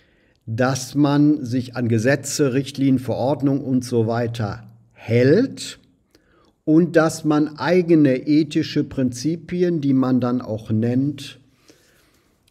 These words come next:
beachten wird. Ja, Compliance wird also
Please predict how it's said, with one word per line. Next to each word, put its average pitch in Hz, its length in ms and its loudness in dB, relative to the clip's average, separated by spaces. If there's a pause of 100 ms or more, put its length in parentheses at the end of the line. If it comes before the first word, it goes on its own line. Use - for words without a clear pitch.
(140)
beachten 110 760 -6
wird. - 440 -18 (460)
Ja, 120 240 -6
Compliance 127 680 0
wird 135 120 0
also 123 240 -4